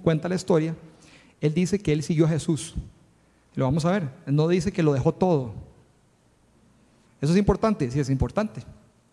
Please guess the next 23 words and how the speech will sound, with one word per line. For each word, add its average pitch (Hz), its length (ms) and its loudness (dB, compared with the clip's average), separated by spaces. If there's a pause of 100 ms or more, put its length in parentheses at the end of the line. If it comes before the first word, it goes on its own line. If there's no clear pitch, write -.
(560)
En 143 120 -2
el, 139 100 2
en 135 220 0
el 131 60 2
evangelio 147 240 4
de 180 40 2
Mateo, 185 300 2
él 170 80 0
dice: 185 360 0 (160)
Mateo 156 360 0 (160)
nueve, 196 280 -2 (640)
dice, 131 300 2 (560)
"Al 135 160 2
irse 165 240 2
de 233 60 4
allí, 190 400 2 (140)
Jesús 156 340 0
vio 175 280 2
a 151 60 2
un 156 80 2
hombre 170 240 0
llamado 131 320 0
Mateo, 160 400 -2